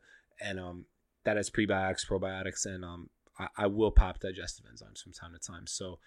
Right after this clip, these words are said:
if I'm gonna have a big meal, um, asides from the digestive enzymes, prebiotics, and probiotics, I'll also take, like I said, the wild bitter melon extract and, um, maybe some apple cider vinegar,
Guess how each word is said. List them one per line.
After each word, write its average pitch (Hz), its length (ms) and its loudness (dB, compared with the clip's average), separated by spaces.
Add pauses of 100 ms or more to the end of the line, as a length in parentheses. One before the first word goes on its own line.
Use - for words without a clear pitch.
(240)
if - 200 -4
I'm 95 140 -2
gonna 107 220 2
have 113 120 2
a 113 40 -10
big 117 200 0
meal, 120 320 -6 (420)
um, 95 320 -8 (120)
asides 101 380 4
from 92 380 -4 (600)
the 120 200 4
digestive 110 500 4
enzymes, 110 540 4
prebiotics, 110 560 4
and 95 100 -4
probiotics, 117 640 0
I'll 90 320 -6
also 95 260 -4
take, 98 220 -4
like 95 140 -2
I 90 40 -2
said, 92 200 -2
the 92 80 -6
wild 92 340 -4
bitter 98 160 -4
melon 95 240 -4
extract 95 640 -6
and, 87 160 -14
um, 85 340 -16
maybe 90 220 -12
some - 160 -10
apple 92 160 -14
cider 95 260 -2
vinegar, 92 460 -6